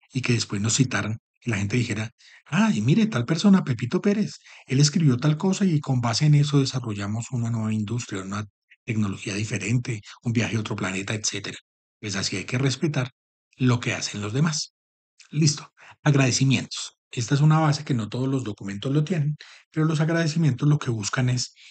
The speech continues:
precisamente decir quién nos apoyó mientras desarrollamos la investigación y, bueno, hacer una mención aquí que es, eh, darle, darle notoriedad, ¿cierto?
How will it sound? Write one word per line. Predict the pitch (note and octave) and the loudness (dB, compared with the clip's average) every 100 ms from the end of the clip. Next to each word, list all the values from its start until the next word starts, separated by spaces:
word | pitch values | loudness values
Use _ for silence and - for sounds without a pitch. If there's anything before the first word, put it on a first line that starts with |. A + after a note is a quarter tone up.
| - - - | -20 -12 -2
precisamente | B2+ B2 C3 B2+ C3+ | 0 2 2 2 2
decir | C3 - A2+ - | 0 0 -4 -6
quién | - D#3 D3 D3+ | 0 6 10 10
nos | D3+ D#3 | 8 4
apoyó | D3+ A#2+ G#2+ C#3+ - _ _ - | 0 -2 -2 -4 -6 _ _ -4
mientras | C3 A#2+ | -4 -2
desarrollamos | G#2+ - A#2 G2+ F2+ G2+ A#2 | -6 -4 -4 -4 -4 -2 0
la | |
investigación | A#2 G2+ - G2+ F#2+ - E3+ D#3 - - - _ | 0 -2 -6 -6 -4 -2 -2 -4 -16 -20 -20 _
y, | C#3+ | 0
bueno, | A2+ G2+ G2 - | 2 0 -4 -10
hacer | C3 A#2 G#2+ | -2 -2 0
una | A#2+ | 2
mención | B2+ A#2 A2+ A2 | 2 0 -2 -6
aquí | G#2 A2 | -6 -4
que | A#2+ | -4
es, | G#2+ - - - - - - | -4 -6 -6 -12 -20 -18 -8
eh, | B2 | 0
darle, | B2+ C3 C#3 C#3 C#3 C#3 | 2 4 4 4 4 0
darle | B2+ B2 B2+ C3+ C3 C3 A#2+ - _ _ | 0 2 2 2 2 2 0 -4 _ _
notoriedad, | C#3+ B2+ B2 G#2 G2+ G#2+ G#2 - _ _ _ _ - | 4 4 2 -2 -2 -2 -2 -6 _ _ _ _ -8
¿cierto? | - C3+ B2+ F3 | -2 -2 -4 -10